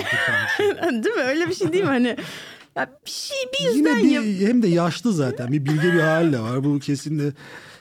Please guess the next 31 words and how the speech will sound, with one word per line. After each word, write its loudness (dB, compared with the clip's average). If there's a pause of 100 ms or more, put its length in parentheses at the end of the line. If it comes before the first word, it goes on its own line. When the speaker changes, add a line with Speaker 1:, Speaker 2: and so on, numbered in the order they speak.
(200)
Speaker 1:
e, -10 (560)
kendi -4
felsefesinde -2
bir 2
anlama 0
karşılık -6
geliyor -2
dedirtir. -6 (280)
Speaker 2:
Evet. -4 (500)
Speaker 1:
Peki 0
Speaker 2:
As- 0
Speaker 1:
o, 2 (480)
e, 0
yani -2
sen 0
mi 4
sayıyordun 0
onun -2
yediği -4
çekirdekleri? -10 (680)
Speaker 2:
<laughs> -6 (540)
Hayır -2
ama 0 (600)
anneannem 0
bana 0
da 0
hani 0
yerken 0
hani 0
tek -2
ye 0